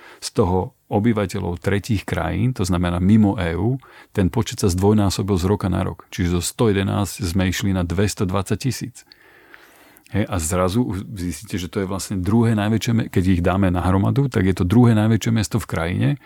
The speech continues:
ale my tu máme oficiálne stále len dve poradenské centra pre cudzincov, čo je Migračné informačné centrum, e, Medzinárodnej organizácie pre migráciu. V rámci štátu nemáte miesto, ktoré by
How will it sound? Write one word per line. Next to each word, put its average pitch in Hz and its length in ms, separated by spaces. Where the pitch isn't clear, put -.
ale 98 240
my 107 160
tu 107 80
máme 95 320
oficiálne 95 800
stále 110 320
len 98 240
dve 98 320
poradenské 98 560
centra 98 320
pre 98 160
cudzincov, 92 560
čo 98 80
je 90 240
Migračné 90 480
informačné 90 480
centrum, 92 560
e, 90 120
Medzinárodnej 90 640
organizácie 87 560
pre 104 160
migráciu. 110 560
V 90 80
rámci 92 320
štátu 92 640
nemáte 104 480
miesto, 85 560
ktoré 95 400
by 92 320